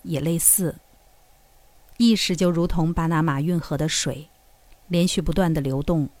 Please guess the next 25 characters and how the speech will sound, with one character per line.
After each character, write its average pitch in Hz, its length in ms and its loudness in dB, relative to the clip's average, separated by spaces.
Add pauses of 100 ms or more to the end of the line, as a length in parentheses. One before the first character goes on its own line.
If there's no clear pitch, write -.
(640)
但 190 160 2
为 190 140 4
了 175 100 0
协 160 240 -2
助 170 220 -2
个 196 180 0
体 - 160 -2
的 156 120 -2
小 - 200 -6
船 131 240 -2
通 185 240 0
过， 160 300 -2 (540)
有 196 120 4
必 208 220 2
要 202 180 2
放 196 220 0
下 156 160 -2
船 139 260 0
闸， 135 400 -6 (300)
改 139 140 -2
变 170 180 0
水 160 160 -2
面 147 220 0
高 175 200 0
度， 175 280 -2